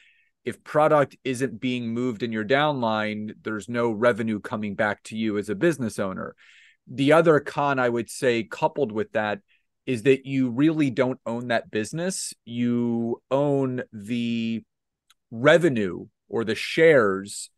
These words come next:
of the percentage of product being sold, but,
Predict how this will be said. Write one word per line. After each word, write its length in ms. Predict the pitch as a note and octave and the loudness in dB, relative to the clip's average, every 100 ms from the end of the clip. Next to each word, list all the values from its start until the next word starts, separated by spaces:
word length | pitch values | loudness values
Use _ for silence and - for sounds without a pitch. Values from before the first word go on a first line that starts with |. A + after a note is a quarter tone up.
| _ _ - | _ _ -2
of 320 | B2 A#2+ G#2 | 0 0 0
the 100 | A2+ | -8
percentage 640 | - A2+ - C#3 C3+ A2 | -6 -8 -2 -2 0 -4
of 140 | A2+ - | -6 -2
product 380 | C3 B2 A#2 | 0 2 0
being 280 | A#2+ A2+ G#2+ | -2 -4 -4
sold, 480 | - A#2+ A#2+ B2+ G#2+ | -6 -2 0 0 2
but, 220 | A#2+ A2+ | 2 2